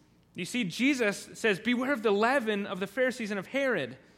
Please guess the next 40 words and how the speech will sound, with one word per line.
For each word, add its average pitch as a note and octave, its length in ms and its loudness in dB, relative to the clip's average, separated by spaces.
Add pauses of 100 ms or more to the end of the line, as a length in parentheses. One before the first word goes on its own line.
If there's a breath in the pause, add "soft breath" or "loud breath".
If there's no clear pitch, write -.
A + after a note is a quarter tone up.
(540 soft breath)
And E3+ 100 -2
they A#3 80 4
say, F3 340 0 (380)
"I - 40 -14
can't, - 360 -4
wh-, - 100 -12
whose C4+ 240 2
fault C#4+ 280 -4
is G3 120 -4
it G3 60 -2
that G3+ 80 -6
we G#3+ 60 -6
forgot A3+ 260 -4
the G#3 80 -6
bread?" G#3+ 400 -2 (760 soft breath)
So G#3+ 120 -6
Jesus C#4 300 -2
is G#3 140 -2
tending C#4 340 -2
to - 80 -16
convey A3+ 260 2
one B3 180 0
thing, A3 140 -4
but F3 140 -4
they're, B3+ 260 -2
they G#3+ 240 -2
totally B3 540 -2
miss G#3+ 340 -4
it. - 260 -10 (760 soft breath)
He's G3+ 120 -6
saying B3+ 220 0
one C4+ 140 0
thing, A#3+ 120 -2
the G3+ 60 -4
disciples A#3+ 380 -4
are F3+ 60 -4
hearing A3+ 240 -4
something F#3 280 -8
totally A#3 520 -2
different. F3+ 460 -6